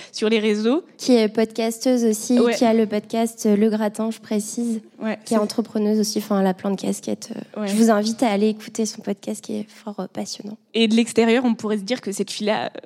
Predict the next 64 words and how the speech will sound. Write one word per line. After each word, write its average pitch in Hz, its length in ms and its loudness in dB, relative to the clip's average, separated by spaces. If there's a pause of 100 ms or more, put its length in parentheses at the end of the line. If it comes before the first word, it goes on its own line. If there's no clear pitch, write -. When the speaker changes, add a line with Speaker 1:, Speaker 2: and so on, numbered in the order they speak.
(180)
Speaker 1:
tout - 140 -8
va 196 140 2
bien, 214 500 0
ouais, 220 480 -2 (240)
c'est - 140 -10
trop - 160 -2
bien 226 160 4
ce 226 80 -2
qu'elle 208 100 0
fait. 269 220 0 (400)
Et 220 100 -2
là, 233 160 4
elle 302 60 2
vient 220 120 2
de 233 60 4
mettre 285 160 2
un 254 80 2
truc, 262 240 -2
je, 240 60 4 (240)
hier, 240 260 0
je - 80 -4
crois, 311 220 0
ou 226 160 0
il 214 40 2
y 214 40 2
a 214 40 0
pas 240 100 0
longtemps, 254 420 0 (240)
qui - 160 -10
dit, « 214 200 0
Bah 240 140 4
voilà, 202 360 0
là 233 140 0
aujourd'hui 220 360 2
ça 233 120 -2
va 202 120 0
pas. » 226 200 0 (360)
Et 214 80 2
en 208 40 4
fait, 247 120 2
je 247 100 -2
le 226 80 6
partage 233 420 -2
pas 311 120 2
pour 269 160 -4
me 247 60 2
plaindre, 269 380 0
mais 214 120 -2
juste 254 260 0
pour 240 140 -4
que 233 100 -6
vous 220 120 -4
voyez 214 300 2
que 240 140 -4
moi 214 180 4
aussi 220 200 2
ça 220 120 2
va 208 100 2
pas 240 180 0
et 214 60 -2
on 208 40 -4
est 208 140 -4
tous - 160 -10
pareils. 214 320 -4